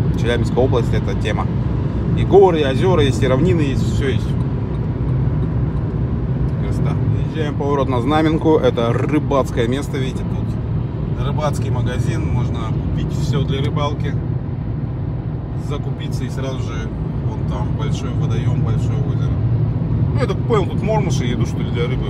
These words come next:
подкормку продают. И уже, кстати, солнце начинает припекать, да, двенадцать градусов.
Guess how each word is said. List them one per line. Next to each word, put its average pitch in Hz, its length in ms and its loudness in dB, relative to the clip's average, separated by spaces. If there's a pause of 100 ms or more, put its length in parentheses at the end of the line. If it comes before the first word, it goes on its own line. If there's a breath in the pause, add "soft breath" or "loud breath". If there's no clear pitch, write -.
(460)
подкормку 120 480 -2
продают. 104 400 -2 (2250)
И - 40 -4
уже, 113 180 0
кстати, 123 260 0
солнце - 300 0
начинает 117 320 0
припекать, - 480 0
да, 120 120 2
двенадцать - 400 0
градусов. - 360 0